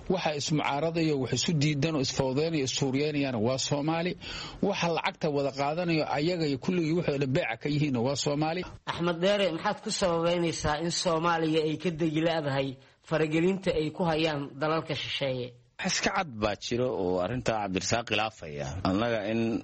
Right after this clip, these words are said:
Speaker 3: waddamo nagu shaqaysanayaan oo ma garanaysaa ay meeshay rabaan u wajahayaan maslaxaddeenna, wax iska cad weeye. Waad ogeyd, lacago raran baa laga qabtaa airport-ka, sida shan qaxooti la siinayo. Safaaradaha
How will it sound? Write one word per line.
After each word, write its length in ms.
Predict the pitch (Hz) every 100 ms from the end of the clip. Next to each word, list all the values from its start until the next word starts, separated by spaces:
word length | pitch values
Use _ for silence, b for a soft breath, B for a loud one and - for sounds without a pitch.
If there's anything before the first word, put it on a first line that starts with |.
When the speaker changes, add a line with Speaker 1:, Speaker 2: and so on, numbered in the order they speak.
| -
Speaker 3:
waddamo 520 | - 90 87 92 95
nagu 240 | 92 95 117
shaqaysanayaan 1080 | - 95 95 92 - 101 90 90 92 90 85
oo 240 | 55 80 82
ma 140 | 82
garanaysaa 680 | 82 87 90 80 - - 76
ay 180 | 71 78 78 78 - B B B B B B - -
meeshay 420 | 95 123 - 131
rabaan 280 | 113 131 135
u 60 | 139 135
wajahayaan 640 | - 143 127 107 110 92 92
maslaxaddeenna, 800 | 95 - 95 123 104 82 73 69 - - B B B -
wax 180 | - -
iska 200 | - -
cad 180 | 98 165
weeye. 220 | 69 - - - - - -
Waad 500 | 85 80 82 82 78
ogeyd, 480 | 87 87 92 92 92 -
lacago 380 | 87 80 90 113
raran 300 | 107 98 95
baa 140 | 85
laga 160 | 82 90
qabtaa 240 | 92 90
airport-ka, 540 | 87 87 90 82 - - - - -
sida 300 | - - 98 98
shan 160 | 117
qaxooti 320 | 95 92 90 104
la 100 | 90
siinayo. 400 | 98 90 76 - - -
Safaaradaha 600 | - 107 110 107 120 95